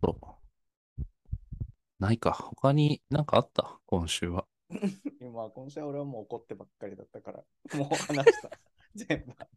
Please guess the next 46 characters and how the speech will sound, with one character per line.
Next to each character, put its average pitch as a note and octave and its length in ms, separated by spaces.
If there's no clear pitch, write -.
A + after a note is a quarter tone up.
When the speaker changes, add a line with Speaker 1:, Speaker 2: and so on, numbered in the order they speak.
Speaker 2:
し - 140
た。 - 140
Speaker 1:
も G2+ 140
う - 20
今 D3 320
週 - 280
切 - 160
れ E3+ 120
た - 120
だ F2 160
け - 140
じ E2+ 60
ゃ D#2 80
ん。 - 80
Speaker 2:
今 E3+ 280
週 G3 200
だ E3 120
か C3 80
ら A#2+ 80
も A#2 240
う G#2+ 80
さ、 A#2 320
疲 - 140
れ A#4 80
て - 120
た - 100
っ C#3 40
て - 80
い B2+ 40
う - 20
の B2 80
も A#2 80
あ C#3+ 60
る C#4+ 60
か F3+ 120
も B2 80
ね。 A#2 200
Speaker 1:
<laughs> - 580
次、 D3+ 540
次 B2+ 260
さ、 F#2 300
じ F2+ 80
ゃ F2 40
あ F2 40
そ F#2 160
の、 F2+ 320